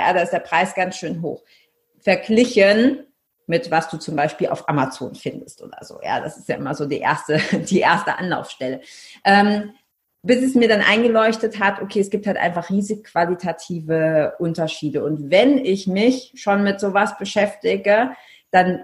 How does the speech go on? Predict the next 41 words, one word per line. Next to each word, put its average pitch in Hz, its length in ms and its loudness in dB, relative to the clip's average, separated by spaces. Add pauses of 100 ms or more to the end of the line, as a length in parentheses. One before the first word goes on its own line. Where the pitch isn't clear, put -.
dann 180 200 2
will 190 80 4
ich's 196 160 0
auch - 180 -8
richtig 170 380 -8
haben. - 220 -4
Du - 40 -6
hast - 120 -12
grad 170 140 -8
schon 170 120 -8
gesagt, 165 260 -4
synthetischer 160 600 -6
Ursprung, 165 420 -4
das 160 260 -8 (440)
bringt 190 220 -4
ja 160 80 4
irgendwie 160 420 -2
nix, 254 300 0
ja, 170 200 4
das 220 120 -8
kannst 190 200 -2
du 175 60 2
ja 135 100 0
auch - 40 -14
direkt 160 340 -4
lassen. 202 380 -2 (420)
Und 247 260 4
was 214 160 4
man 196 120 2
auch 214 160 2
sagen 208 340 2
muss, 208 160 -2
die - 200 -4
Öle 185 220 2
sind 196 280 -4
ja, 175 360 4 (300)
die 175 100 -4
sind 190 240 -4
ja 190 120 4
super 208 420 0
ergiebig. 170 720 -2